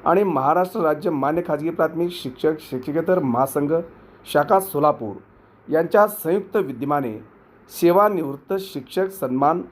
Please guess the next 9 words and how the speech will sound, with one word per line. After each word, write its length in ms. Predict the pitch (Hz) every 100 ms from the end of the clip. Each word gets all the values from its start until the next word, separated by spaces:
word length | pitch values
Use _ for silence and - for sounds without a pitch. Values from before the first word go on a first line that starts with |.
| -
आणि 160 | 151 180
गुणवंत 420 | 143 143 175 190
विद्यार्थी 580 | 196 139 113 151 151 185
पारितोषिक 680 | 190 131 143 143 175 196 156
वितरण 280 | 127 151
कार्यक्रम 520 | 160 147 135 131 113 104 - - - - - -
नोमवी 520 | 139 160 185 208 226
प्राथमिक 540 | 226 - 139 143 185
शाळा 360 | 190 233 170 185